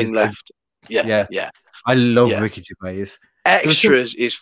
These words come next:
Speaker 1: fucking incredible. Extras is one of the greatest shows ever written.
Speaker 2: I don't think I've watched most of his things. I watched Afterlife, but that was quite
Speaker 1: Yeah.
Speaker 2: a, obviously quite a late one, you know.
Speaker 1: Yeah, yeah.
Speaker 2: Uh,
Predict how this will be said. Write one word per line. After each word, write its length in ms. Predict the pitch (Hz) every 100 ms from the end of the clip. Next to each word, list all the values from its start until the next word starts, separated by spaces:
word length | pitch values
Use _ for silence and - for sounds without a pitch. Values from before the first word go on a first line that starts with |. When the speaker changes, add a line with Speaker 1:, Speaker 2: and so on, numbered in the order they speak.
| - - -
Speaker 1:
fucking 360 | 160 - 139 123
incredible. 640 | 120 - 123 107 87 85 -
Extras 500 | 143 - - 120 113
is 140 | 110
one 200 | 120 127
of 120 | 120
the 140 | 113 113
greatest 600 | - 127 131 120 - 123 -
shows 400 | - 110 113 110 -
ever 300 | 123 117 110
written. 400 | 113 107 175 170 _ - - -
Speaker 2:
I 40 | -
don't 260 | 220 247 -
think 200 | 240 170
I've 160 | 110
watched 340 | 110 180 - 131
most 420 | 120 120 123 -
of 120 | 113
his 160 | 110 -
things. 500 | 104 104 151 151 147
I 100 | 147
watched 320 | 208 190 185
Afterlife, 840 | 175 - 127 98 85 110 - - _ _ _
but 80 | 123
that 100 | 123
was 180 | 113 -
quite 200 | 110 -
Speaker 1:
Yeah. 100 | 104
Speaker 2:
a, 60 |
obviously 340 | 104 98 _ 101
quite 240 | 110 101
a 160 | 95 90 107
late 240 | 104 101
one, 280 | 92 92 98
you 100 | 101
know. 140 | 90 92 _ _ -
Speaker 1:
Yeah, 260 | 107 101 98
yeah. 140 | 98
Speaker 2:
Uh, 120 | 117